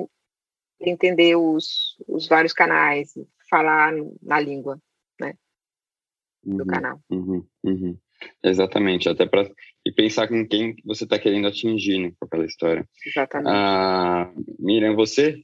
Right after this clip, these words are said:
Speaker 2: que sabe muito sobre a história do Brasil, né, já passou por momentos importantes e acompanha de perto aí a nossa realidade. Quando eu vejo um livro que você escreveu, né, A História do Futuro,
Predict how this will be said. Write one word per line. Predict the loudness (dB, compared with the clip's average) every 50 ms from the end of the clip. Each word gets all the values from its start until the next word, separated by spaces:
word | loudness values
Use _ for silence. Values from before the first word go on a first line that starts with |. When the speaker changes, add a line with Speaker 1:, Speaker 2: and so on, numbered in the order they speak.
| _ _
Speaker 2:
que | 0 0 0
sabe | 0 0 -2 -2 0 0 -2 -4 -6 -10 _ _ _ -18
muito | -12 -8 -4 -2 -2 -2 -2 -4 -6 -6
sobre | -6 -4 -4 -2 -2 -2 -4 -6 _ -20 -20 _ _ _
a | -4 -4
história | -4 -2 -2 0 2 2 2 2
do | 2 2
Brasil, | 2 2 2 0 0 0 2 2 2 2 2
né, | 0 0 -2 0 0
já | 2 2 0 0 -4 -8 _ _ _ _ _ _
passou | -6 -6 -4 -4 -6 -6
por | -4 -4 -4 -4 -2
momentos | -2 0 0 0 0 -2 -2 -4 -6
importantes | -2 -2 -2 -2 0 2 2 4 4 4 2 0 0 -2 -4 -4 -6 -4 -2
e | 0 0 0 0 -4 -8 _ _ _ _ -20 _ _ _ -8
acompanha | -4 0 0 2 4 4 4 4 2
de | 0 -2 0
perto | 2 2 2 2 2 -2 -2 -2 0 2
aí | 2 2 2 2 0 0 -2
a | -4 -6 -10 -14 -16 -14 -10
nossa | -8 -8 -6 -6 -6 -4
realidade. | -2 0 0 2 2 2 2 2 0 -2 -4 -8 _ _ _ _ -18 -16 -14 -14 -16 -16 -20 _ _ _ _ _ _ _ _
Quando | -2 -2 0
eu | 0
vejo | 0 0 0 0 0
um | 0 0
livro | -2 -2 -2 -2 -2 -2 -2
que | -2 -2
você | -2 -2 -2
escreveu, | -2 -2 0 0 2 2 2 2
né, | 2 0
A | 0
História | -2 0 2 2 2 2
do | 0 -2
Futuro, | -6 -8 -6 -2 0 0 0 0 0 -4 -6